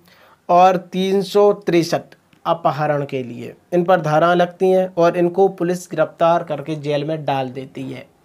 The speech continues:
Finally दो हज़ार बाईस में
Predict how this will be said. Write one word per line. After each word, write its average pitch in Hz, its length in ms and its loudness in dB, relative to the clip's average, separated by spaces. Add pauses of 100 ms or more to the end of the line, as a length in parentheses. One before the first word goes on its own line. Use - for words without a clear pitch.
(580)
Finally 214 560 2
दो 180 300 2
हज़ार 180 340 4
बाईस 160 420 -2
में 170 320 -4